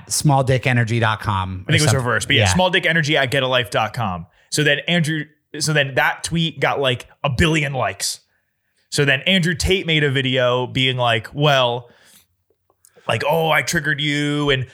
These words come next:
Speaker 2: oh, the bots, it was the bots. It's not really people." And he was trying to just shit on her. But by making this two-minute long video going back at her, he accidentally left the pizza, he ha-,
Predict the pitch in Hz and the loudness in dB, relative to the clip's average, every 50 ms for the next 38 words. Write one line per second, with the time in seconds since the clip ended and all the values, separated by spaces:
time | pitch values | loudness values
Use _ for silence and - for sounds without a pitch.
0 | - _ - - 156 160 151 147 135 123 - 160 165 156 143 - - - 175 180 | -14 _ 0 0 2 2 2 0 0 2 2 4 4 4 2 0 -2 -4 -2 0
1 | 165 165 135 160 147 117 175 160 156 143 - - - - 135 - 170 160 151 151 | 0 0 0 0 0 2 2 2 2 0 -2 -2 -4 -4 -2 -2 -2 -2 -2 -2
2 | 165 175 170 156 151 151 139 139 135 123 - - - _ _ _ _ _ - - | -2 -2 -2 0 0 0 0 0 -2 -4 -6 -14 -20 _ _ _ _ _ -2 2
3 | 151 170 151 117 143 147 143 139 139 135 127 127 143 156 160 147 175 156 151 127 | 2 2 4 4 2 4 4 4 4 2 0 0 0 0 0 2 0 0 0 -2
4 | 120 127 - - 170 156 143 131 120 127 127 120 113 110 - - - 147 - - | -4 -2 0 0 2 2 2 0 2 0 0 0 0 -2 -4 -2 0 0 0 -2
5 | 139 123 - _ - - 143 139 147 151 170 170 - 160 165 151 123 - - 165 | -6 -18 -16 _ -2 0 2 2 2 2 0 -2 -2 -4 -4 -4 -4 -2 0 0
6 | 156 151 147 143 135 131 135 127 135 170 175 165 147 139 127 127 123 131 131 131 | 0 0 0 0 0 -2 -2 0 -2 0 0 2 2 4 2 2 0 -2 -4 -2
7 | 123 120 147 151 156 151 - 131 120 117 120 117 117 113 - - - - - - | 0 0 2 2 2 0 0 0 0 2 0 -2 -2 -4 -8 -20 -20 -20 -8 -2
8 | 127 135 147 147 - - 143 139 143 147 143 139 131 117 127 127 123 120 - - | 0 2 2 2 0 0 -2 -2 -2 -2 -2 -2 0 2 2 2 2 0 -4 -16
9 | - _ _ _ _ _ - 110 - - - 202 214 190 - 165 - - - 139 | -20 _ _ _ _ _ -6 -4 -2 0 0 2 2 0 -2 -4 -4 -4 -6 -6
10 | 127 151 143 143 - - 143 139 | -2 0 0 0 0 0 -4 -4